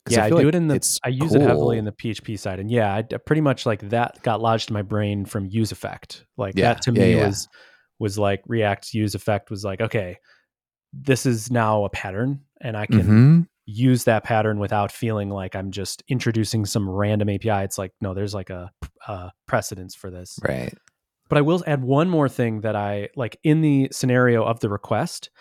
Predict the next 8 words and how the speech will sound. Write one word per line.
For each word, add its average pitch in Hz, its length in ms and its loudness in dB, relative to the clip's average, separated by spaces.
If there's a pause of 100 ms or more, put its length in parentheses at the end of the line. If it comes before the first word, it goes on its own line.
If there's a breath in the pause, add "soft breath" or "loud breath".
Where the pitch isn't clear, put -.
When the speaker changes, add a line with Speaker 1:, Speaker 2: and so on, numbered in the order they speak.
(760 soft breath)
Speaker 2:
you 156 380 2
are 139 140 4
hooking 165 200 0
into 156 120 2
the 135 80 2
response, 151 580 0
but 131 400 0 (880)
often 131 600 0